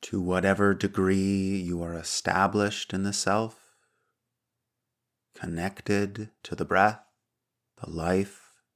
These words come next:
your being, you can appreciate that when we ask this question, "Who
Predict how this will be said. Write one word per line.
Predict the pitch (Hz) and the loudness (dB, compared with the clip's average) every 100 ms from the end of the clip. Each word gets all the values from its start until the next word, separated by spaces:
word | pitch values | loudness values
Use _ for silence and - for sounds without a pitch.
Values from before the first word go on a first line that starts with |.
| _ _ _ _ _ _ _ _ _ | _ _ _ _ _ _ _ _ _
your | 80 80 | -10 -8
being, | 80 92 95 101 101 104 110 _ _ _ _ _ _ _ _ _ _ _ _ _ _ _ _ _ _ _ _ _ _ _ _ _ _ _ - | -4 0 4 4 4 0 -8 _ _ _ _ _ _ _ _ _ _ _ _ _ _ _ _ _ _ _ _ _ _ _ _ _ _ _ -12
you | - 85 | -8 -6
can | - 87 | -6 -6
appreciate | 82 - 127 127 92 82 80 - - - _ _ _ _ _ _ _ _ _ _ _ _ _ _ - | -6 -2 0 0 0 -2 -2 -8 -16 -20 _ _ _ _ _ _ _ _ _ _ _ _ _ _ -14
that | - | -8
when | 90 87 | -6 -2
we | 87 85 101 | -2 -4 0
ask | 101 117 - - | 2 2 0 -2
this | 104 107 - | 0 0 -2
question, | - 95 - - - - - _ _ _ _ _ _ _ _ _ - | 0 0 0 -8 -10 -12 -20 _ _ _ _ _ _ _ _ _ -6
"Who | 98 107 110 110 113 120 | -2 0 2 0 -2 -8